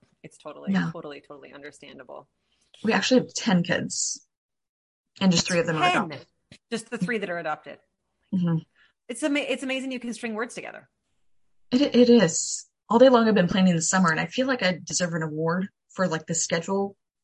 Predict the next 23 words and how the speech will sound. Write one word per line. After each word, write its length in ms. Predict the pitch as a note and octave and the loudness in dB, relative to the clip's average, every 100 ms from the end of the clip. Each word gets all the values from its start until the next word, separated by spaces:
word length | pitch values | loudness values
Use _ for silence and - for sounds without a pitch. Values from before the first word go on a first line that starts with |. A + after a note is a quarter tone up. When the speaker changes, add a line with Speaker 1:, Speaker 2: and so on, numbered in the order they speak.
| _ _ - | _ _ -2
Speaker 2:
marrying 580 | F#3+ F#3+ F#3+ G#3 G#3 G3+ | 2 4 2 0 -2 -2
that 100 | G3+ | -2
I've 180 | G3+ G3+ | -4 -4
done. 360 | G#3 A3 A3 - _ _ _ _ _ _ - | -4 -2 -4 -6 _ _ _ _ _ _ -16
Speaker 1:
Mm-hmm. 200 | F#3+ G3 | -14 -14
Speaker 2:
It 380 | G3 _ _ - | -18 _ _ -10
would 100 | F#3 | -6
be 80 | F3+ | -2
amazing 320 | F3+ E3+ D#3 | 0 0 -2
if 60 | D#3 | 0
I 120 | D3+ | -2
actually 260 | D3 - | -2 -4
did 140 | D#3 D#3+ | -6 -6
it 40 | |
right, 280 | D#3+ E3 - | -4 -2 -2
but 100 | - | -2
I, 220 | E3+ E3+ - _ _ _ _ _ _ _ _ _ - | -2 -2 -6 _ _ _ _ _ _ _ _ _ -8
today 200 | F3 F3+ | -4 -4
was 180 | F#3+ - | -4 -6
like, 120 | - | -6
"I 40 | - | -8
think 220 | - | -10
I 40 | - | -10